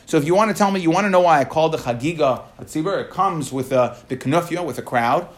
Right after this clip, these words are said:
Well, get, guess what? Pesach Nami, eh, also Biknufya. Right, remember we had the, the, the Mishnah and Pesach went through the whole process. There were, there were Kitim and Kitim, and they came, and everybody came, and they were saying Howell, and there was Dam all over. It was, it was, it was something done with a lot of, uh, gathering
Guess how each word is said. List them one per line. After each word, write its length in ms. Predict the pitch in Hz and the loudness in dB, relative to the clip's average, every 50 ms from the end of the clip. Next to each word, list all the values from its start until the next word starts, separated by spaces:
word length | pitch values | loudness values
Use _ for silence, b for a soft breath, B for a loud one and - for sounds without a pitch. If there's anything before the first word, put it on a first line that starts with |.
| B | B
Well, 120 | - 170 175 | -10 -10 -4
get, 380 | 170 202 196 190 190 - 156 | 2 2 4 2 2 0 2
guess 240 | 160 180 180 180 - | 4 4 4 6 4
what? 240 | 233 233 180 - - | 4 4 4 4 2
Pesach 320 | 151 147 147 - 175 - | 0 0 2 0 -2 -2
Nami, 320 | 190 214 233 226 185 156 156 160 | -2 -2 -2 -2 -2 -4 -2 0
eh, 240 | 151 147 143 143 B B B | 0 0 0 0 B B B
also 300 | - 151 147 - - 143 | 2 2 2 2 2 -2
Biknufya. 600 | 120 120 117 - 131 131 123 107 - 117 104 98 b b b b - | -4 -4 -4 -2 -2 -2 0 -2 -4 -8 -10 -12 b b b b -2
Right, 60 | 160 160 | 0 0
remember 320 | 143 143 190 196 175 156 | 0 0 -2 -2 -2 -2
we 140 | 147 151 151 | -2 -2 -2
had 100 | 147 135 | -2 -4
the, 80 | 143 | -4
the, 440 | 135 139 127 127 139 139 135 131 - | -6 -8 -8 -6 -6 -4 -4 -6 -6
the 160 | 127 127 135 | -6 -6 -6
Mishnah 320 | 131 139 131 131 - 165 156 | -4 -6 -6 -8 -8 -8 -8
and 100 | 139 127 | -8 -6
Pesach 260 | - - - - 151 | -4 -2 -2 -2 -2
went 160 | 151 156 151 - | -4 -8 -8 -8
through 120 | 151 147 | -6 -4
the 80 | 135 127 | 0 0
whole 200 | 151 185 - - | 2 0 2 2
process. 440 | 170 180 190 196 - 147 131 127 | 2 2 4 2 0 -2 -6 -6
There 100 | - 131 | -4 -2
were, 160 | 123 117 B B B B B B | -2 -4 B B B B B B
there 80 | 131 120 | -4 -4
were 80 | 120 117 | -4 -6
Kitim 380 | - - 190 202 - 180 156 | -8 -10 -12 -8 -8 -8 -6
and 140 | 135 127 123 | -6 -8 -8
Kitim, 360 | - 208 226 - 196 180 160 | -8 -8 -6 -4 -4 -4 -4
and 100 | 139 127 | -4 -6
they 100 | 120 117 | -8 -10
came, 360 | - - 190 208 196 185 165 | -8 -6 -6 -6 -6 -6 -6
and 80 | 147 165 | -6 -4
everybody 320 | 185 175 170 160 147 120 | -4 -4 -4 -4 -6 -6
came, 320 | 107 - 196 196 190 180 143 | -4 -4 -4 -4 -2 -4 -6
and 100 | 120 120 | -6 -8
they 60 | 120 | -8
were 40 | 123 | -8
saying 180 | - 127 120 | -8 -8 -8
Howell, 480 | 117 120 160 175 185 180 160 151 139 127 | -6 -2 0 2 4 4 2 2 0 -4
and 80 | 120 117 | -6 -6
there 80 | 117 | -6
was 120 | 120 120 - | -8 -8 -4
Dam 340 | - 151 156 156 147 139 | -2 -2 0 0 0 0
all 200 | 143 151 170 190 | 0 2 2 2
over. 160 | 208 202 170 160 | 2 0 0 -2
It 260 | - - - - - | -6 -8 -10 -6 -6
was, 260 | 175 165 165 175 170 | -4 -4 -4 -2 -2
it 120 | 180 180 | -2 -2
was, 200 | 185 180 175 - | -2 -2 -4 -4
it 80 | - 175 | -4 -2
was 180 | 175 170 - - | -2 -2 -2 0
something 340 | - 202 220 214 214 196 160 | -2 -2 -2 -2 -6 -4 -2
done 160 | 180 202 202 | -2 -2 -2
with 100 | 196 175 | 0 2
a 40 | 185 | 4
lot 240 | 202 214 247 269 247 | 4 4 4 4 4
of, 400 | 185 143 123 - - - - - | 4 2 0 -6 -14 -20 -12 -2
uh, 140 | - 139 135 | 0 0 0
gathering 680 | 127 131 143 147 143 139 139 135 127 127 120 117 120 | 2 4 4 4 4 4 2 0 -2 -2 -2 -4 -4